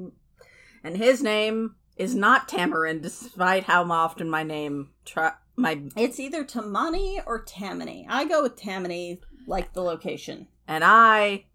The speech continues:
Speaker 1: am a weeb, so I went with Tamani.
Speaker 2: Yeah. Either way, it's a reference to Tamlin.
Speaker 1: We learned that he has been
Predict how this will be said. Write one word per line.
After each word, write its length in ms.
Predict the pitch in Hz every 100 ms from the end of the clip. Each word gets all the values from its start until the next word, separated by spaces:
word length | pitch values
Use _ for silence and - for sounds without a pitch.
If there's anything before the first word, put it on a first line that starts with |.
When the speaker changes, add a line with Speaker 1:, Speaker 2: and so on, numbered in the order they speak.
| _ 127
Speaker 1:
am 80 |
a 80 | 131
weeb, 480 | 127 156 147 123 123 -
so 200 | - 139
I 140 | 147 170
went 160 | 165
with 120 | 151
Tamani. 460 | - 156 147 - - - _ - - - _
Speaker 2:
Yeah. 420 | - 92 65 65 - _ _ - 190
Either 240 | 262 254 240
way, 180 | 208
it's 140 | 196 196
a 40 |
reference 320 | 185 - 175
to 60 | -
Tamlin. 480 | - 156 135 50 - _ _ _ _ _ _ _ _ _ - _ _ _ _ _
Speaker 1:
We 260 | 180 208 233
learned 360 | 247 254 247
that 120 | 240
he 200 | 233 247
has 220 | 247 254 240
been 380 | 226 226 220